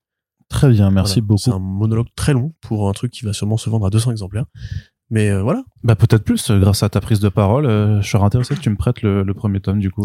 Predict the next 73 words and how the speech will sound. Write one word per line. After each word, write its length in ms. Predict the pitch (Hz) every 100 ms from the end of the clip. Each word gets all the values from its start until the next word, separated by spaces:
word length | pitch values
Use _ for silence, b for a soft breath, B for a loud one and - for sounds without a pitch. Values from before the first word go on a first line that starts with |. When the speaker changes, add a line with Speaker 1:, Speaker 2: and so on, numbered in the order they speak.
| 98
Speaker 2:
Oui, 180 | 120
Speaker 1:
euh, 20 | 170
Speaker 2:
si 100 | -
tu 120 | 110
veux, 120 | 123
ouais. 180 | 165 165
Speaker 1:
avec, 300 | 101 101 -
euh, 80 | 104 B B B
j'aimerais 180 | - 95
bien 120 | 113
découvrir 460 | 110 - 107 98 92
ça. 120 | 123
Effectivement, 300 | 113 - 110
ça 100 | 98
fait 80 | 98
partie 280 | 92 -
de 120 | 107 101
mes, 140 | 98
euh, 80 | 87
nombreuses, 720 | 110 113 135 135 104 110 95 101 -
très 200 | - 113
nombreuses 380 | 107 101 104 98
lacunes, 320 | 92 - 98
euh, 60 |
culturelles. 440 | 90 98 - 90 113 B B B -
Euh, 600 | 95 85 82 85 82 87 90
mais 240 | 90 90
effectivement, 400 | 87 98 95 117
ça 140 | -
a 20 | 95
l'air 180 | 110
vraiment, 300 | 92 95 127 -
vraiment 300 | 98 104 127
plutôt, 400 | - - 143 190
euh, 140 | 110
sympathique. 760 | 101 - 131 120 113 - 143 104 B B B B
Euh, 120 | 110
donc 180 | 107 123
ça, 100 | 170
ce 100 | 151
sera 180 | 131 135
de 120 | 123
sortie 300 | 117 123 -
le 100 | 120
seize 280 | 113 180 170
février. 480 | - 131 120 107 104
Donc, 280 | 107 104 110
euh, 80 |
dans, 160 | 101 104
d'ici 240 | 101 -
quelques 240 | 123 120 120
jours, 260 | 104 123
à 40 | 104
l'heure 180 | 110 101
où 80 |
on 40 | 95
met 200 | 104 98
ce, 160 | -
ce 120 | 98 104
podcast 400 | - - 101 -
en 40 |
ligne, 140 | 92 123
ce 120 | 101
sera 260 | - 117 98
pour 200 | - 110
la 160 | 127 -
moitié 260 | 110 123
du 80 | 101
main. 120 | 123
Et 40 | 123
d'a-, 160 | 101
et 120 | - 101
d'ailleurs, 300 | 98 113